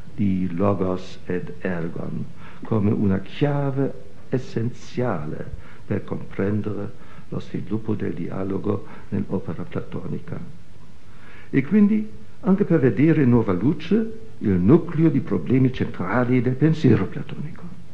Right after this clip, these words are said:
La dialettica socratica è arte di condurre in dialogo,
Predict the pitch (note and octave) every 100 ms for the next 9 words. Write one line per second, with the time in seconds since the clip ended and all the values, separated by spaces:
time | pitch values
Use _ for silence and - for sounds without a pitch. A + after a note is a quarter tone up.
0 | - C3+ A#2+ - - - - - - -
1 | A2 D#3+ D#3+ E3+ E3 C#3+ - - D3 D3
2 | D3+ - F2+ - G2 F2+ F#2 - - -
3 | - - E3+ F3+ F3+ D#3+ - D#3+ C3 C3+
4 | D3 C3 A2+ D#2 F#2 - G#2